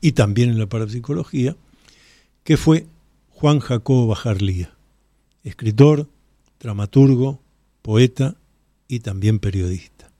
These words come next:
Están todos invitados. Jueves cinco de junio, jueves de la semana que viene, dieciocho horas,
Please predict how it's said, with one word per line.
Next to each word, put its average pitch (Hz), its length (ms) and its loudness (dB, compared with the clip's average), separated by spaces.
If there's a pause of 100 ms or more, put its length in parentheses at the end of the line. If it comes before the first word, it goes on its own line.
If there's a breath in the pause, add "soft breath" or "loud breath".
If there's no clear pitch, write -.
(320)
Están 127 240 -2
todos 127 240 4
invitados. 98 600 -4 (1800 soft breath)
Jueves 160 380 2
cinco 196 420 0 (840)
de 123 80 -2
junio, 190 340 2
jueves 123 280 0
de - 20 0
la 107 60 0
semana 120 260 0
que 139 100 0
viene, 202 400 0
dieciocho 131 540 -2
horas, 190 300 -2